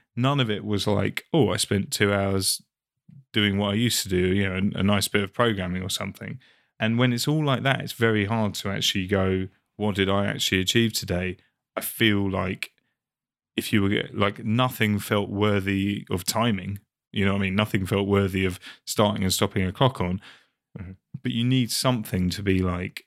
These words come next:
Speaker 1: well, I need something to say, "Stuff did happen today, and, you know, he-, here's what you spent your time on."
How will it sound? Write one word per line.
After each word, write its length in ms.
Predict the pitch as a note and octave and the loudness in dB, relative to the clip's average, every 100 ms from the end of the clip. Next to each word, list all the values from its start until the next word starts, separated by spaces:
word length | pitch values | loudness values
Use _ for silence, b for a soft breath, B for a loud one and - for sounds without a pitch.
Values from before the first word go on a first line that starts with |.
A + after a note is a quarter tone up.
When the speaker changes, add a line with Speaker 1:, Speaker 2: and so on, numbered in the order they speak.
| _ | _
Speaker 1:
well, 140 | G#2+ | 0
I 160 | A2+ A2+ | 2 4
need 180 | G#2+ F#2+ | 2 0
something 420 | A2 A2+ - F2+ | -4 -4 -4 -4
to 100 | F#2+ | -2
say, 420 | - F#2+ F2+ F#2 b b b _ _ _ - | 0 2 0 -2 b b b _ _ _ -4
"Stuff 380 | - D#3 - | 2 2 2
did 160 | - F#3+ | 0 0
happen 320 | G2+ F2 G#2+ | 0 -4 -6
today, 460 | - - F2+ - - | -6 -4 -6 -8 -8
and, 380 | - F2 F2 F2+ - _ _ _ _ _ _ | -2 0 0 -6 -12 _ _ _ _ _ _
you 180 | - F2+ | -4 -2
know, 60 | F2+ | 0
he-, 240 | G#2 - | -2 -2
here's 240 | A2+ G#2 G2+ | 0 0 0
what 100 | G2+ | -4
you 60 | |
spent 180 | - G#2+ | -2 -2
your 80 | G#2+ | 0
time 240 | C3+ A2+ | 2 2
on." 80 | G2 | 0